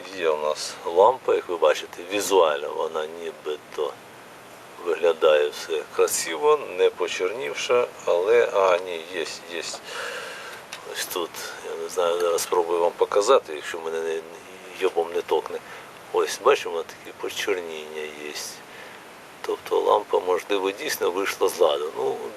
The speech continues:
добре, власник сказав, будемо міняти. Добираємося далі. Так, друзі, відкрутив ще два гвинти.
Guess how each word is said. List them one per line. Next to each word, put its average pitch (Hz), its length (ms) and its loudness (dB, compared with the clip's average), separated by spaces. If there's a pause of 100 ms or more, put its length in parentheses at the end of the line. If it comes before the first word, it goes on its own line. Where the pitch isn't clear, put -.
(180)
добре, 82 280 2 (260)
власник 104 380 4
сказав, 107 520 6 (640)
будемо 101 360 0
міняти. 90 640 0 (120)
Добираємося 104 800 4 (100)
далі. 76 420 4 (380)
Так, 110 140 6
друзі, 98 320 0
відкрутив 104 580 0
ще - 300 2
два 90 260 6
гвинти. 123 600 2